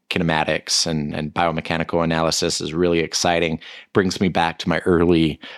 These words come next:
biomechanical days at Michigan State University and taking some of those classes with, with, uh, who was otherwise my graduate advisor back in the day. Um, so it's, it's really coming full circle on some of the things that we're doing and how we're trying to assess total body,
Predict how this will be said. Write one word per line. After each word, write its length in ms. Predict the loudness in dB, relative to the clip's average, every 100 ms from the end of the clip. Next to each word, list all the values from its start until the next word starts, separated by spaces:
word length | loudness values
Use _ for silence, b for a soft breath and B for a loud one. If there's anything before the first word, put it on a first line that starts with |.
| B 0
biomechanical 760 | 2 0 -2 -2 -2 0 0
days 480 | 2 2 2 2 0
at 240 | -2 0 0
Michigan 320 | 0 0 -2
State 260 | -2 -2
University 800 | 0 -2 0 0 0 2 2 2
and 140 | 0 -2
taking 240 | -4 -2
some 120 | -2
of 60 | -2
those 160 | -2 -2
classes 600 | -2 0 0 -2 -2 -4
with, 180 | -8 _ B B B B
with, 400 | 2 2 0 -2
uh, 460 | 0 2 2 0 -4 _ 0
who 80 | 2
was 140 | 2
otherwise 560 | 2 2 4 2 0 0
my 340 | 0 2 -2
graduate 500 | 0 0 0 2 2
advisor 520 | 2 0 0 0 0
back 280 | 0 -2 -2
in 40 | -4
the 80 |
day. 380 | 0 0 0 -2 B B B B -8
Um, 480 | -2 0 2 0 -2
so 180 | 0 0
it's, 260 | 0 -4
it's 280 | -6 -6 -2
really 220 | 2 2
coming 300 | 0 -2 -2
full 240 | -4 -2 -2
circle 360 | 0 -2 0
on 120 | -2 -2
some 180 | -2
of 60 | -4
the 60 | -4
things 280 | -4 -4
that 100 | -2
we're 120 | -2 -2
doing 440 | 0 2 2 0
and 160 | -2 -6 B B -4
how 120 | -4
we're 100 | -2
trying 240 | 0 2
to 100 | 2
assess 460 | 2 2 0 0 -2
total 260 | 0 2
body, 500 | 2 2 2 0 -2